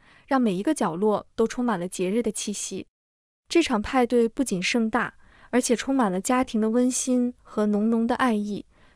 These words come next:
绝对让每个参与者难以忘怀。在这样欢乐的氛围中，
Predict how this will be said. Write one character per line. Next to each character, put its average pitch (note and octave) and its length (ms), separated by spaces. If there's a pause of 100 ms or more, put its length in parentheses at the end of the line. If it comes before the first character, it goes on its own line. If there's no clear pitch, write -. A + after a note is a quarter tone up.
绝 G#3 200
对 D#4+ 160
让 C4 160
每 G3+ 140
个 G3+ 80
参 A#3 260
与 A#3 80
者 F3+ 180
难 F3+ 200
以 G3+ 80
忘 G3+ 220
怀。 - 280 (640)
在 D4 140
这 D#4+ 100
样 C4+ 160
欢 C#4 240
乐 C#4 140
的 A3+ 100
氛 A#3+ 200
围 G#3 160
中， A3 360